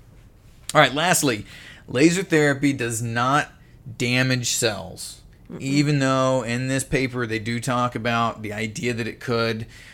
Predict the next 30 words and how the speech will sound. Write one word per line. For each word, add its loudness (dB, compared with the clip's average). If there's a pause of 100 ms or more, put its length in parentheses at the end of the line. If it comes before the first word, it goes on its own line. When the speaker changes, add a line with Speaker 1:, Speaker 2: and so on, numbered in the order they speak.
(100)
Speaker 1:
we -2
know 2
from -4
years -2
and -2
years -2
of -6
Speaker 2:
Mm-hmm. -10
Speaker 1:
other -2
research 0
that -4
it -8
does -4
not -4
damage -8
the -8
cells. 0 (480)
Speaker 2:
Mm-mm. -16
Speaker 1:
In, -6
in -4
ac-, -2 (200)
in -8
actuality, -2
we've -4
seen -4
this -6
in -12
several 0
studies -8
now, -10